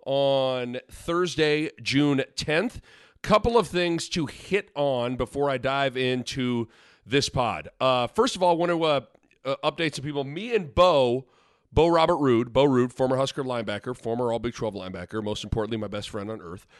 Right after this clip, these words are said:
We're gonna be bringing back Husker Classic recaps later this summer. Want you guys to be on the lookout for that. If you don't know what,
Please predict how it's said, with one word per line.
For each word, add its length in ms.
We're 240
gonna 160
be 420
bringing 480
back 280
Husker 360
Classic 440
recaps 560
later 240
this 120
summer. 320
Want 240
you 80
guys 120
to 80
be 80
on 80
the 40
lookout 300
for 80
that. 160
If 100
you 80
don't 300
know 160
what, 300